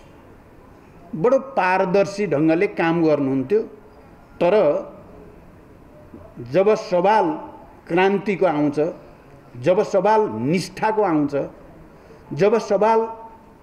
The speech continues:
पार्टी र लाइनको आउँछ, जस्तोसुकै बलिदान गर्न पनि तयार हुने प्रतिमूर्ति त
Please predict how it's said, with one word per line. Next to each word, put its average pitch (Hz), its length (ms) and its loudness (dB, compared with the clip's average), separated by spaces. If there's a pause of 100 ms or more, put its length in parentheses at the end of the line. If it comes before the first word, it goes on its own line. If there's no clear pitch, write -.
(200)
पार्टी 190 460 -2
र 202 120 2
लाइनको 190 680 2
आउँछ, 190 320 0 (680)
जस्तोसुकै 214 640 0
बलिदान 185 520 0
गर्न 170 260 0
पनि 190 200 -2 (140)
तयार 208 320 4
हुने 170 280 2 (760)
प्रतिमूर्ति 214 720 0
त 170 100 -6